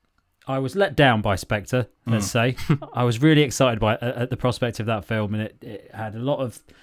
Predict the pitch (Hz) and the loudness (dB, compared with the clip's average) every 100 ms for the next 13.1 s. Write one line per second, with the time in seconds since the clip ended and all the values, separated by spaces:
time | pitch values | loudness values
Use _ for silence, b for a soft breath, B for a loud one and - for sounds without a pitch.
0 | b b b b _ _ _ - 110 - | b b b b _ _ _ -6 -6 -6
1 | - - - 147 156 139 127 117 104 113 | -10 -4 2 4 4 4 2 -2 -4 -2
2 | 107 123 120 117 113 104 - 127 120 - | -2 0 2 2 0 -2 -2 0 0 2
3 | 123 117 98 _ 120 - 135 120 113 127 | 0 2 -2 _ -4 -2 -2 0 2 4
4 | 131 127 131 123 123 117 131 113 - 113 | 4 2 2 2 2 0 -2 -4 -4 0
5 | 120 113 120 113 117 113 B B B B | 2 2 0 0 0 -2 B B B B
6 | - 139 127 135 - _ _ - 135 151 | 0 4 6 4 -2 _ _ 0 2 6
7 | 165 151 151 151 123 139 139 - 180 170 | 4 6 2 4 4 2 2 0 2 4
8 | 156 156 139 131 127 120 - 135 135 123 | 4 4 2 4 2 2 4 4 4 0
9 | 135 135 135 113 110 117 113 117 120 120 | 4 6 6 6 4 2 0 2 4 4
10 | 123 127 107 110 139 135 117 - 131 120 | 4 4 0 0 -2 -2 -4 -2 0 0
11 | 117 120 110 110 113 110 95 101 101 95 | 0 -2 -2 0 2 0 0 -2 -2 2
12 | 127 113 107 110 107 107 101 - 98 92 | 0 0 0 -2 0 0 -2 -2 -6 -6